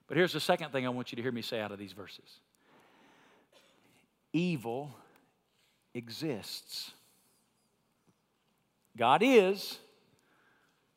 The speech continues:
but evil exists. He said, "God is a refuge and strength, a very present help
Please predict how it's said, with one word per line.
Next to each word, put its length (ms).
but 120
evil 320
exists. 800
He 140
said, 340
"God 360
is 160
a 80
refuge 500
and 120
strength, 500
a 80
very 400
present 480
help 420